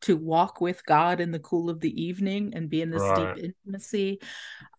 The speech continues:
Speaker 1: uh, this
Speaker 2: Union.
Speaker 1: place where God comes to us again, time and time and time again throughout the Hebrew scripture.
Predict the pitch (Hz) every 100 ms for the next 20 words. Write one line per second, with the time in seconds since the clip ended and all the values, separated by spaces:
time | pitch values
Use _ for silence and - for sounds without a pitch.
0 | - - - - 196 185 - 214 190 -
1 | 180 170 165 175 180 - 175 180 - 196
2 | 175 - 170 180 175 180 170 - - -
3 | 208 214 196 160 180 170 165 151 - -
4 | 202 208 175 160 156 139 160 185 226 -
5 | - 175 165 170 156 156 170 170 165 165
6 | 160 - 165 - 170 170